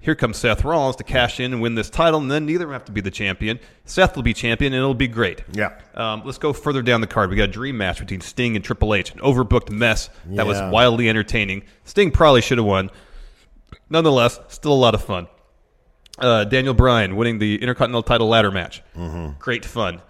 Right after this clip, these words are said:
Speaker 2: Yep.
Speaker 1: Um, Seth Rollins and Randy Orton putting on a decent match that concluded in one of the most insane spots I've ever seen,
Speaker 2: Oh, that was great.
Speaker 1: with Randy reversing,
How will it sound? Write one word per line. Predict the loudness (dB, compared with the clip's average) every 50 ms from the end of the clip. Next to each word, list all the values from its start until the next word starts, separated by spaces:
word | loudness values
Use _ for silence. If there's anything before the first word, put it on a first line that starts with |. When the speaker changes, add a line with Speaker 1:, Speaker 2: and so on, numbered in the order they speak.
| -16 -12
Speaker 2:
Yep. | -10 -8 -6
Speaker 1:
Um, | -4 -4 -4 -4 -4 -6 -10 -10
Seth | -4 -4 -4 -2 -2
Rollins | -2 0 0 0 0 0
and | -2 -4
Randy | -4 -4 -2 0 2
Orton | 2 2 2 0 -2 0
putting | 2 2 2
on | 0 -2 -6
a | -6
decent | -6 -6 -6 -8 -6 -4
match | -2 -2 -4 -4
that | -8 -14
concluded | -14 -12 -6 -4 -2 -2 -2
in | -2
one | -2 -2
of | -2 -4
the | -6
most | -8 -10 -12
insane | -18 -10 -6 -4 -4 -4 -6
spots | -6 -4 -2 0 0 0 -2
I've | -4 -6
ever | -6 -6
seen, | -6 -8 -6 -4
Speaker 2:
Oh, | -4 -4
that | -4 -4
was | -6 -8
great. | -8 -8 -4 -2
Speaker 1:
with | -2 0
Randy | 0 0 0 0 0 0
reversing, | -2 0 0 0 -2 -2 -4 -6 -8 -8 -8